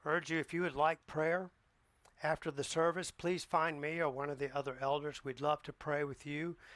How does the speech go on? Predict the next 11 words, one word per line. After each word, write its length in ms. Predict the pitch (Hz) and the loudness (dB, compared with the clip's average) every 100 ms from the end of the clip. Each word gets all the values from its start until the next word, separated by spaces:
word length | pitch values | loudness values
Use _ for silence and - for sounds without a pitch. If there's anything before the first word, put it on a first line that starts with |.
| - - - - | -20 -20 -16 -10
If 180 | 123 | -6
you 120 | - 131 | -2 2
have 300 | 156 143 127 _ _ _ | 2 2 -2 _ _ _
specific 560 | - - 151 185 175 151 | -10 -4 -2 0 -2 -4
requests 540 | 135 - 156 165 - | -6 0 0 0 -2
regarding 480 | 143 147 151 143 139 - _ _ _ | -2 2 2 0 -6 -16 _ _ _
help 240 | 151 156 - | 0 0 -2
with 180 | 135 135 | -14 -6
raising 400 | 143 147 127 127 | -2 -2 -2 -10
your 100 | 123 | -10
children, 600 | - 185 180 185 190 | -2 0 0 -2 -8